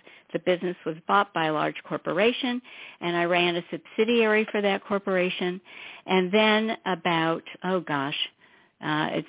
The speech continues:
been a while, probably, like, twenty years ago, I decided I needed to get back into creativity. I really missed story. I missed acting, and, you know, how would I accomplish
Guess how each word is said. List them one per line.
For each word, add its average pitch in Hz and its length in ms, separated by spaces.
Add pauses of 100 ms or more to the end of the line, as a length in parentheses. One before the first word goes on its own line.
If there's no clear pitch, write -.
been 180 120
a 190 80
while, 190 360
probably, 160 560 (120)
like, 147 200 (120)
twenty 220 200
years 202 240
ago, 156 200
I 156 140
decided 175 580
I 175 120
needed 208 380
to 226 60
get 190 200
back 165 280
into 165 160
creativity. 190 920
I 160 100
really 190 380
missed 175 220 (380)
story. 196 500 (560)
I 156 160
missed 170 380 (160)
acting, 240 680
and, 151 360 (360)
you 175 120
know, 160 160
how 196 360
would 202 180
I 180 300
accomplish 175 640